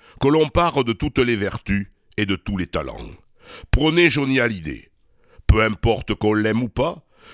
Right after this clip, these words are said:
que nous soyons émus ou indifférents, sa disparition est devenue quasiment dévotion.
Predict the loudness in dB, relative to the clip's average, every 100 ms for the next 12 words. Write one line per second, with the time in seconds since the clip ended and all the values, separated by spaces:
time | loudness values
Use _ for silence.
0 | -4 -2 0 0 2 2 2 2 2 2
1 | 2 0 -2 -8 -4 -2 -2 -4 -2 0
2 | -2 -4 -8 -16 _ _ -4 -2 -2 -2
3 | -2 -2 -4 -4 -4 -4 -8 _ -4 -2
4 | 0 -2 -2 0 -2 -2 -4 -2 -2 -2
5 | -2 -2 -4 -6 -6 -8